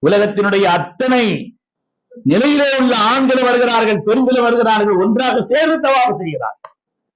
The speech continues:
ஆண்களும் பெண்களும் அருகருகே நடக்கிறார்கள். தவறான சிந்தனைகளோ அப்படிப்பட்ட ஒரு எண்ணங்களோ வராத அளவிற்குண்டான ஒரு இடமாக அல்லாஹு தஆலா, பாதுகாப்பான பாக்கியமான ஒரு இடமாக அல்லாஹு தஆலா அதை ஆக்கி வைத்திருக்கிறார்.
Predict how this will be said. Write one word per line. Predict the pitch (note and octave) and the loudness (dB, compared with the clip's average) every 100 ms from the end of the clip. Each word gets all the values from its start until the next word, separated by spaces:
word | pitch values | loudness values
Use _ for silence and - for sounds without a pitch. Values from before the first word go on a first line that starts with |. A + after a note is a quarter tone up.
| _ | _
ஆண்களும் | - F#3+ G#3+ F#3+ F3+ C#3+ | -2 0 2 0 0 0
பெண்களும் | G3 A#3 G#3+ G3+ | 0 2 0 0
அருகருகே | F3+ A#3 B3 B3+ B3+ | 0 2 2 2 0
நடக்கிறார்கள். | A#3 G#3+ G#3+ G3 F3 C#3+ B2+ - _ _ _ | 0 0 0 0 0 -2 -4 -10 _ _ _
தவறான | - F3 G3+ F#3+ F3 | -2 0 2 2 0
சிந்தனைகளோ | E3+ G#3+ G#3+ G#3+ G#3 G#3 A#3+ A3 C#3+ A#2 - | 0 0 2 2 2 2 2 0 0 -4 -14
அப்படிப்பட்ட | - F3+ - C#4+ - B3+ C4 | -4 -4 0 0 0 -2 -2
ஒரு | B3 A#3 | 0 0
எண்ணங்களோ | A3 C4+ C#4 B3 B3+ A3 | 2 2 2 2 2 2
வராத | F#3+ B3 B3+ B3+ | 2 2 2 0
அளவிற்குண்டான | A3 C4+ D#4 D#4 D4+ D4 D4+ D4 | 0 0 -2 -2 0 0 2 0
ஒரு | C4 A#3+ | 0 0
இடமாக | F#3+ E3 D3 B2+ A#2+ - _ _ _ C3 | -2 0 -2 -2 -8 -12 _ _ _ -4
அல்லாஹு | E3 F3 D#3+ | -2 0 0
தஆலா, | D#3+ E3+ G3 - | 0 0 0 0
பாதுகாப்பான | D#3 F#3+ G3 G3 F#3+ G#3+ A3+ A3+ G3 A#2 - _ C#3+ | 0 0 0 0 0 0 0 0 -2 -4 -12 _ -6
பாக்கியமான | F3+ B3+ A3 C#4 D4+ D4 C#4+ | -2 0 0 2 2 2 0
ஒரு | B3 | 0
இடமாக | G#3+ G#3 G#3+ F3 | 0 0 0 0
அல்லாஹு | F3+ E3+ D#3+ | 0 0 0
தஆலா | D#3+ D3+ | -2 0
அதை | D3+ C#3 | 0 0
ஆக்கி | C#3+ C#3+ | 0 -2
வைத்திருக்கிறார். | C3+ A#2 A2+ A2 F#2+ F2+ | -4 -4 -8 -12 -14 -18